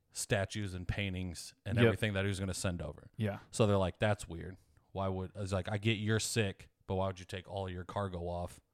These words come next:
Speaker 1: when you know it's getting picked up? Like, you're one of the richest people in the world."
Speaker 2: And it was because the people that were on the boat that he didn't, like, he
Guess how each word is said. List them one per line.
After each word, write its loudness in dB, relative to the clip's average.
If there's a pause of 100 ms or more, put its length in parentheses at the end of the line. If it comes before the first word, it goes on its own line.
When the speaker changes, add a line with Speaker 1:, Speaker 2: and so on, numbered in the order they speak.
(140)
Speaker 1:
when -2
you -2
know 0
it's -6
getting -8
picked -6
up? -6
Like, -6
you're -4
one 0
of -4
the -4
richest -6
people -4
in -6
the -8
world." -14 (260)
Speaker 2:
And 4
it 2
was 2
because 6
the 0
people 4
that 4
were 4
on 6
the 0
boat 6
that 0
he -2
didn't, 0 (480)
like, 0 (480)
he 2